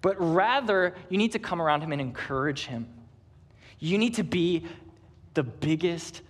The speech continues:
cheerleader you can. And that's true for this next generation. We need to come around them and cheer for them and build them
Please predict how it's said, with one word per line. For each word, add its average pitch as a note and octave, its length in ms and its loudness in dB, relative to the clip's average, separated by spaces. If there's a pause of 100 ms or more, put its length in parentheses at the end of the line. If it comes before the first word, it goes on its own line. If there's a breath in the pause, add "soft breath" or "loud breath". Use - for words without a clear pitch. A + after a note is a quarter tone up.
(160)
cheerleader D3 600 -2
you B2+ 140 -6
can. B2 420 -8 (1000 soft breath)
And E3 100 2
that's E3+ 180 0
true F#3 140 2
for F3+ 140 -2
this E3+ 180 -2
next E3 200 0
generation. E3 340 0
We D#3 40 0
need F3 120 0
to E3 40 -2
come D#3+ 280 -4
around C#3+ 320 -2
them C3+ 80 -4
and C3 100 -6
cheer E3 340 0
for F3 120 -8
them D3 100 -2
and C3+ 220 -4
build F#3+ 480 2 (240 loud breath)
them E3 540 2